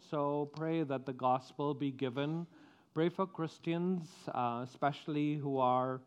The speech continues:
seeking to be Christ-like in very hard situations. I, I am still hoping that we might be able to have a group of people go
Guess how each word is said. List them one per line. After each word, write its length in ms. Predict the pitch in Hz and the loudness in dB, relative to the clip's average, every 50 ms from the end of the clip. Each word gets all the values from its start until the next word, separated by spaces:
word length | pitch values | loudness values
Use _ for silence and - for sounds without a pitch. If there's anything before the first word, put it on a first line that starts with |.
| _ _ _ _ _ _ _ _ _ - - - | _ _ _ _ _ _ _ _ _ -16 -8 -4
seeking 500 | 190 208 202 - 165 147 131 127 131 131 127 | -4 -4 -4 -2 -4 -2 -2 -2 -4 -6 -6
to 100 | - 139 | -6 -6
be 760 | 127 110 120 151 165 165 147 123 120 113 113 113 117 117 123 117 - _ | -6 -2 0 2 4 4 2 2 0 -2 -2 -4 -6 -6 -10 -14 -18 _
Christ-like 760 | - - 160 151 147 - - - 127 98 90 90 87 - - - - - _ _ _ _ _ _ - | -6 0 2 2 2 0 -4 -6 -4 -4 -4 -6 -10 -14 -18 -20 -20 -20 _ _ _ _ _ _ -10
in 320 | - 127 127 127 123 120 117 | -6 -4 -2 -2 -2 -2 -2
very 260 | 131 139 135 135 127 | -2 0 0 0 -2
hard 440 | 127 113 123 131 127 120 113 123 - | -2 -2 0 2 2 2 0 -4 -10
situations. 1160 | - - 135 135 - 131 113 113 117 120 120 - - 135 117 110 107 110 110 - - - - _ _ _ _ _ _ _ _ _ _ _ _ _ _ _ _ _ - - | -8 -8 -8 -6 -6 -6 -4 -2 -4 -4 -6 -6 -6 -6 -4 -4 -6 -8 -10 -14 -20 -20 -20 _ _ _ _ _ _ _ _ _ _ _ _ _ _ _ _ _ -8 -2
I, 240 | 127 127 135 135 - - | 2 2 2 2 0 -2
I 120 | 131 160 | -2 0
am 280 | 175 185 208 240 254 254 | 2 4 6 6 6 6
still 320 | 226 - - - 233 220 | 4 2 4 4 6 6
hoping 600 | 202 151 175 196 202 202 - 208 196 180 170 160 | 6 6 6 6 6 6 6 6 6 6 4 4
that 200 | 147 156 151 135 131 | 4 4 2 2 0
we 160 | 131 165 156 | -2 -2 0
might 480 | 143 143 151 165 190 202 185 - - 143 | 2 4 6 6 6 6 2 0 -4 -4
be 200 | 151 147 143 120 | -2 -2 0 2
able 340 | 143 156 147 147 156 156 | 2 0 2 2 0 -2
to 300 | 143 147 147 143 143 139 | -2 -2 0 0 0 0
have 280 | 135 139 156 165 180 170 | 2 4 6 6 6 6
a 60 | 131 | 4
group 240 | 123 120 165 180 - | -2 -2 -2 0 0
of 160 | 160 135 - | -2 -2 -2
people 480 | - 156 196 202 - 147 117 123 127 123 | -6 -6 -6 -4 -2 0 0 0 0 -2
go 420 | 127 120 139 151 165 165 147 123 | -2 0 2 2 4 4 2 0